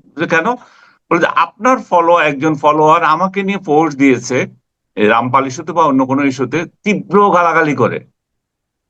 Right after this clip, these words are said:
তো বলে যে, "আচ্ছা, আচ্ছা, কে, কে দেখলো?" বলে যে, "ও আচ্ছা, আমি ওরে বলে দেব।" ও ওই দিন আমার, ও-, ওই দিন আমার সাথে সে ফ্রেন্ড লিস্টে যুক্ত হলো।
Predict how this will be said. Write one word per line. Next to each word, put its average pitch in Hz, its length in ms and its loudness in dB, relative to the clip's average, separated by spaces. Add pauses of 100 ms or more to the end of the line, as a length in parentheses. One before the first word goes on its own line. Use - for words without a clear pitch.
(140)
তো 180 80 0
বলে 185 160 2
যে, 196 60 2
"আচ্ছা, 185 200 -2
আচ্ছা, 147 160 -4
কে, 180 200 0
কে 185 120 -2
দেখলো?" 165 300 -2
বলে 165 180 -2
যে, 175 60 0
"ও 190 80 2
আচ্ছা, 180 280 0
আমি 175 140 -2
ওরে 175 120 -2
বলে 151 260 0
দেব।" 104 300 -6 (1400)
ও 175 60 2
ওই 190 180 4
দিন 185 140 -2
আমার, 185 220 2 (140)
ও-, 160 180 -4
ওই 160 180 -4
দিন 170 140 -4
আমার 180 180 0
সাথে 190 260 -8
সে 185 140 -8
ফ্রেন্ড 170 280 -2
লিস্টে 185 300 -4
যুক্ত 135 260 -2
হলো। 113 360 -2